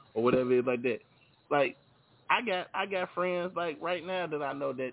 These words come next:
have never drank or probably took a little drink, but we go out, they don't drink at all. And I respect them 'cause they're my guys. They're one of my guys, that's, that's one of my guys, that's like my brother. And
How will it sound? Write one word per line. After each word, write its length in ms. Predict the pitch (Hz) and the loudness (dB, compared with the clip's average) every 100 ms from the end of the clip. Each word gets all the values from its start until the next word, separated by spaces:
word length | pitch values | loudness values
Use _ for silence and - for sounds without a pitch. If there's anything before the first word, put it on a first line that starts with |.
| - | -4
have 260 | 131 127 | -2 -2
never 300 | 139 147 131 | 0 -2 -2
drank 340 | 127 147 123 98 123 | -2 -2 -4 -4 0
or 220 | 120 113 | 2 0
probably 380 | - 139 139 131 | 2 0 0 -4
took 200 | 147 139 | -6 -4
a 40 | |
little 280 | 135 156 143 | 0 2 2
drink, 340 | 117 127 117 | 2 0 0
but 140 | 117 110 | -4 -2
we 140 | 139 | -2
go 260 | 131 135 143 | 2 4 4
out, 180 | 113 | 2
they 140 | 117 135 | 0 0
don't 180 | 131 123 | 0 -2
drink 220 | 147 143 | -4 -2
at 80 | 156 | -2
all. 300 | 202 139 - - - - _ _ _ 135 | -2 -6 -12 -20 -20 -20 _ _ _ -2
And 160 | 131 135 | 0 2
I 140 | 147 | 2
respect 440 | 156 - 180 175 | 2 -2 -4 -4
them 120 | 160 151 | -4 -6
'cause 200 | 151 147 | -6 -4
they're 120 | 151 | -4
my 180 | 147 147 147 | -2 -2 2
guys. 360 | 185 156 113 120 139 | 4 4 0 -10 -10
They're 100 | 135 | -8
one 300 | 139 143 143 | -8 -6 -6
of 80 | 147 | -4
my 100 | 139 | -4
guys, 380 | 147 151 143 127 | -2 0 -2 -4
that's, 140 | 147 - 127 | -10 -10 -6
that's 160 | 156 - 120 | -6 -6 0
one 140 | 175 | 2
of 60 | 175 | 2
my 120 | 151 | 2
guys, 200 | 156 170 | 0 0
that's 160 | 170 - | -2 -2
like 140 | 156 | -2
my 160 | 160 156 | 0 0
brother. 360 | 185 196 110 - - _ _ _ - - | 0 0 -2 -12 -20 _ _ _ -14 -2
And 340 | 131 127 113 | 0 0 -2